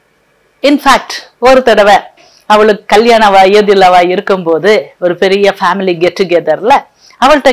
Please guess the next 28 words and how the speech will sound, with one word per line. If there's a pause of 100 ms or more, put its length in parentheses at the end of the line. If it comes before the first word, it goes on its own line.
கேட்டாங்க,
"நீ
ரொம்ப
அழகா
இருக்க,
உனக்கு
எப்படி
மாப்பிள்ளை
நாங்க
பார்க்க?" (560)
அப்படின்னு
கேட்டாங்க. (340)
அவ
என்ன
தெரியுமா
சொன்னா? (220)
எனது
மகள்,
அவளது (200)
இருபத்தி,
அந்த
கல்யாணம்
பண்ற
அந்த,
அந்த,
அந்த
டைம்ல, (1300)
"எனக்கு